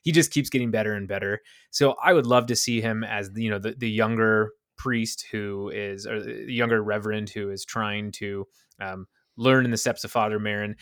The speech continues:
but they both investigate what's going on, the, the, the demonic possession. It, it follows the same storylines, um,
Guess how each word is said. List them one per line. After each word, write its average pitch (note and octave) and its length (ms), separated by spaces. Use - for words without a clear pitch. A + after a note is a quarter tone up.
but C#3 100
they C#3 80
both E3+ 220
investigate C#3 600
what's B2+ 200
going C3 320
on, A#2 500
the, A#2+ 160
the, A#2+ 140
the C3 120
demonic A2+ 360
possession. G#2 400
It, C#3 160
it F3+ 160
follows G3 400
the D#3+ 100
same C#3 240
storylines, A#2 840
um, G2+ 240